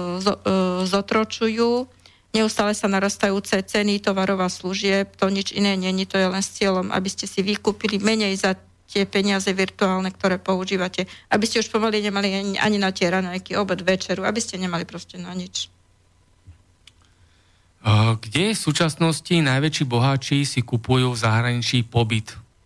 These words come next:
Speaker 2: Kam by sa vyparili, keď im to bude treba?
Speaker 1: E, tak, e, hlavne v tých daňových rajoch, ako je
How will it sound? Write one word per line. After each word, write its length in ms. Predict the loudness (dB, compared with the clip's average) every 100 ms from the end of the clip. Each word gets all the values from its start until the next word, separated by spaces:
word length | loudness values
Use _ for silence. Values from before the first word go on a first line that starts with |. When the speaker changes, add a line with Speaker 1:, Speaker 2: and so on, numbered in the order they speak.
| _ -20 0
Speaker 2:
Kam 240 | 2 2
by 40 | 2
sa 100 | 2
vyparili, 720 | 0 0 -2 0 2 0 0
keď 160 | -2 0
im 140 | 0 0
to 80 | 0
bude 160 | 0 0
treba? 320 | 0 2 0 -4 _ _
Speaker 1:
E, 480 | 2 2 2 -2 -4 -8 _ _ _ _ _ _ _
tak, 320 | 2 2 0
e, 240 | 2 2 2
hlavne 320 | 0 0 -2
v 80 | -2
tých 160 | -2
daňových 400 | 0 2 2 2
rajoch, 480 | 2 2 2 0 -2 -8 -6 -2
ako 400 | 2 2 2 0
je 240 | -2